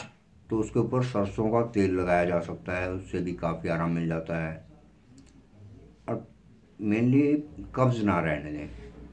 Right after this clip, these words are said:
इसके लिए आप सुबह सुबह जैसे morning walk करें, evening walk करें, मतलब जितना आप घूमेंगे फिरेंगे, उतना ही डाइ-, digestive system proper रहेगा,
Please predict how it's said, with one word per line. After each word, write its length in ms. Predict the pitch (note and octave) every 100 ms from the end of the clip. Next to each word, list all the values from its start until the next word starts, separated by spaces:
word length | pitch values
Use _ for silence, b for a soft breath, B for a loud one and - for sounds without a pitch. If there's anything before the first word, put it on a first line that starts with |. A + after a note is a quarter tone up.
| - - - -
इसके 280 | - A2+
लिए 240 | G#2+ A2 A2+
आप 260 | G#2 G#2 G#2+ G#2+ A2 G2+
सुबह 200 | G#2+ G2+
सुबह 200 | G2+ G#2+
जैसे 420 | G#2 G2+ G#2+ G2+ - - - - - - - - - - -
morning 400 | F#2 F#2 F#2 F#2
walk 240 | F2+ F2
करें, 420 | F#2+ F2 F2 F2 - - - - - - -
evening 360 | F2 F2+ F#2 F2
walk 240 | F2 -
करें, 340 | F2 E2+ E2 - - - - - - - -
मतलब 260 | G2+ A#2+ A2+
जितना 400 | G#2+ G#2 A#2+ B2
आप 520 | B2+ B2+ G#2 G#2+ F2+
घूमेंगे 500 | F2+ F#2+ F#2+ G2 G#2 G2+
फिरेंगे, 580 | G2 F2 F2+ F2 F#2 - - - - - - - A#2
उतना 320 | G#2 B2 A#2
ही 140 | C3
डाइ-, 280 | B2 F#2+ F#2
digestive 600 | G2+ G2 G2 G2 - A#2
system 440 | - G#2+ - A2+
proper 400 | G#2+ F#2+ E2+ A2
रहेगा, 540 | G#2 G#2+ A2 A2 A2